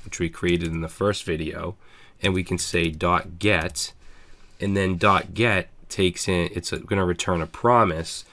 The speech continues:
so we wanna do dot then. All right,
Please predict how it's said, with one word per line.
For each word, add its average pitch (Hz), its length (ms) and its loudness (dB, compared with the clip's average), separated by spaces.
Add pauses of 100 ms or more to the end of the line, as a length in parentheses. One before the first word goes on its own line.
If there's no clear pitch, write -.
(140)
so - 240 0
we 92 80 4
wanna 92 240 2
do 85 360 0 (160)
dot 82 340 -2 (220)
then. 87 440 0 (1600)
All 82 80 -2
right, 90 240 0